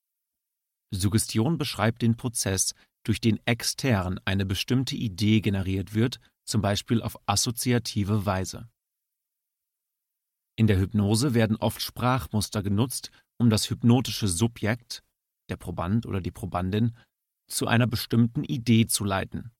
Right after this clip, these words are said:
Zum Beispiel, dass es seinen Namen vergessen hat. Da ich mit meinen mentalistischen Wurzeln ganz fest in der Hypnose verankert bin, ich fing mit zwölf an, Hypnose zu lernen,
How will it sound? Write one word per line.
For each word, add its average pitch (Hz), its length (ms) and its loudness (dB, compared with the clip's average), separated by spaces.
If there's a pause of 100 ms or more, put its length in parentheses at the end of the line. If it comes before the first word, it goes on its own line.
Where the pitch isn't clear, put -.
(520)
Zum 101 140 -2
Beispiel, 120 560 0 (180)
dass 95 160 -4
es 104 120 -2
seinen 120 260 4
Namen 101 320 4
vergessen 95 460 -6
hat. - 300 -12 (1900)
Da 113 180 4
ich 127 120 0
mit 143 100 -2
meinen 123 320 6
mentalistischen 113 800 2
Wurzeln 107 640 0 (240)
ganz 156 280 0
fest - 420 -2
in 113 100 2
der 104 120 2
Hypnose 113 400 2
verankert - 640 -2
bin, 120 260 -2 (640)
ich - 100 -8
fing 104 160 2
mit 95 140 -2
zwölf 104 360 -2
an, 98 160 0
Hypnose 98 480 -4
zu - 160 -6
lernen, 95 420 -2